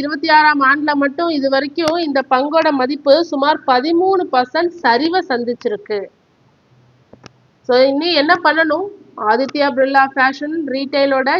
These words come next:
கியூ த்ரீ ரிசல்ட் வரைக்கும் வெயிட் பண்ணணும் ஒரு பவுன்ஸ் பேக் ஆகிறதுக்கு. பஜாஜ் எலக்ட்ரிக்கல்ஸ் ஜனவரி இருபது இன்னைக்கு புதியதாக ஒயர்ஸ் தயாரிக்கும் தொழில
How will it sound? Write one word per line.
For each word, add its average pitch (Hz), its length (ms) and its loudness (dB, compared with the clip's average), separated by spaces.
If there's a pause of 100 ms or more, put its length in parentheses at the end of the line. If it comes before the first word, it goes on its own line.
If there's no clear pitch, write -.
(220)
கியூ 415 160 6 (140)
த்ரீ 453 120 6 (120)
ரிசல்ட் 302 360 -2
வரைக்கும் 269 400 -2 (220)
வெயிட் 285 320 -2
பண்ணணும் 269 400 0
ஒரு 277 100 -2 (160)
பவுன்ஸ் 254 380 0
பேக் 240 260 0 (140)
ஆகிறதுக்கு. 214 560 -4 (1900)
பஜாஜ் 359 500 6 (180)
எலக்ட்ரிக்கல்ஸ் 294 680 2 (300)
ஜனவரி 285 360 4 (140)
இருபது 269 320 -4 (100)
இன்னைக்கு 294 400 -4 (200)
புதியதாக 269 680 0 (720)
ஒயர்ஸ் 339 500 6
தயாரிக்கும் 285 640 4
தொழில 262 300 2